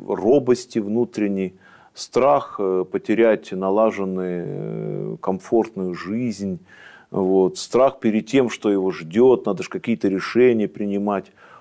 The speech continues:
Он реально никакого шага никогда и не сделает. Но внутри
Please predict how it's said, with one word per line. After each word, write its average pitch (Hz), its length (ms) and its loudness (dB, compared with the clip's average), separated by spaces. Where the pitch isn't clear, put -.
Он 156 360 4
реально 147 500 4
никакого 127 580 0
шага 143 380 0
никогда 127 540 0
и 120 40 -2
не 120 140 -4
сделает. 104 560 -2
Но 120 240 4
внутри 123 840 0